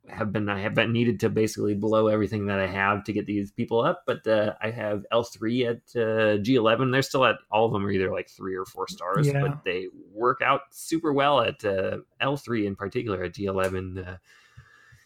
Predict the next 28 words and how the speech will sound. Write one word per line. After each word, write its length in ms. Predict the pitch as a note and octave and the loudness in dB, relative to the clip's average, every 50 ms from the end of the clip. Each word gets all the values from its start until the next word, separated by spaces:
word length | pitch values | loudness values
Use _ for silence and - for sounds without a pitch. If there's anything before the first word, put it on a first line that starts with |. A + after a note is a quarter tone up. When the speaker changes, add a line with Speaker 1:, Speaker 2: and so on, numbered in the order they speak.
| _ _ _ _ _ _ _ _ - | _ _ _ _ _ _ _ _ -12
Speaker 1:
is 120 | A2 G2+ - | -10 -10 -6
pretty 520 | - - C#3 C3+ A#2+ A#2 A2+ A2+ A2 G#2 | -2 0 2 2 4 2 2 0 -2 -2
tough 340 | - - B2 G#2+ - - - | -4 -2 -2 -2 -2 -2 -4
when 100 | G#2 G2+ | -2 -2
you 100 | G2+ F#2+ | -2 0
get 100 | F#2 G2 G2+ | -2 -2 0
her 140 | G2+ G2+ | 0 0
up 140 | G2+ G2+ - - | 0 0 -2 -4
to 180 | - G#2 G2 | -4 -2 -2
her 220 | F2+ G2 F#2+ G2 F#2+ | 0 0 0 0 0
M 180 | G2+ G2 G2 | -2 -2 -4
K 160 | F#2 - G2 F2 | -4 -4 -4 -6
three 280 | - - G#2+ G#2 G#2 G#2+ | -6 -6 -6 -4 -2 -2
ability 540 | G2 - G#2+ G#2 G2+ G2+ G2 G2+ G2+ G2 G2 | -2 -2 -2 -2 -2 -2 -2 -2 -2 -2 -4
and 200 | F#2+ F#2 F#2 F2+ | -4 -6 -8 -8
has 300 | E2+ F#2 F#2+ F#2 F2 - | -6 -4 -4 -4 -6 -6
counter 540 | - - - G2 F#2+ F#2+ F#2+ G2 G2+ G2+ G#2 | -10 -12 -10 -8 -8 -6 -6 -6 -6 -6 -6
and 300 | G#2 - G2+ F#2+ F#2+ F#2+ | -6 -8 -10 -14 -14 -14
hundred 180 | G2 F#2+ F#2+ G2 | -14 -14 -14 -14
percent 220 | G#2 - D#3+ D#3+ | -10 -4 -2 0
Speaker 2:
Mm. 280 | E3 E3+ F3+ F#3+ G3 F#3+ | 2 4 6 6 6 6
Speaker 1:
defense, 400 | F#3 F3 E3+ D#3+ D3+ G2+ - - | 6 6 4 2 2 -2 -4 -6
and 440 | G#2 G#2 G2 G2 G2 G2+ G#2 G2+ G2 | -8 -8 -6 -8 -10 -12 -12 -16 -18
Zalbar 680 | - - - - F#2 - - F#2 F#2 F2+ F2+ F2+ E2 F2 | -18 -16 -16 -16 -14 -10 -6 -2 0 0 0 -2 -4 -8
and 240 | F#2 F#2 F#2 F2+ | -14 -16 -16 -14
Vandor 540 | - F2 F2+ F#2+ F#2+ F#2 F#2 F#2+ F#2 F#2 G2 - | -10 -10 -8 -8 -8 -6 -6 -4 -2 -2 -4 -4
help, 220 | F#2 F#2 - _ _ _ _ _ - | -6 -10 -10 _ _ _ _ _ -14
uh, 880 | F#2+ - C#2 D2 C#2+ B1+ B1 B1 A#1 A#1+ A#1+ A#1 A#1 C2+ C2+ C2+ C#2 | -14 -12 -10 -10 -10 -8 -8 -8 -8 -10 -10 -10 -8 -8 -8 -8 -10